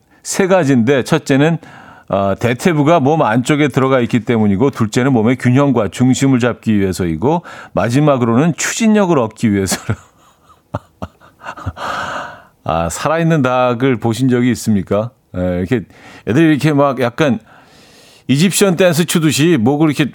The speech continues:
앞뒤로 이렇게 흔들면서 가잖아요. 예. 몸은 일자로 있는데 목만 이렇게 앞뒤로 왔다 갔다 하는 그, 그 춤 아시죠? 그러면서 다니는데, 아, 추진력을 얻고 균형을 잡고,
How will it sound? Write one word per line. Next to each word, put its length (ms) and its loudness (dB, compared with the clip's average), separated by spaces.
앞뒤로 320 -2
이렇게 160 -2
흔들면서 480 2
가잖아요. 880 0
예. 460 -4
몸은 280 2
일자로 340 2
있는데 280 0
목만 360 2
이렇게 180 -2
앞뒤로 480 -2
왔다 180 -2
갔다 220 -2
하는 200 -2
그, 160 -4
그 200 -2
춤 200 -4
아시죠? 520 -6
그러면서 360 0
다니는데, 380 -2
아, 720 -4
추진력을 600 -2
얻고 840 -4
균형을 480 2
잡고, 800 -2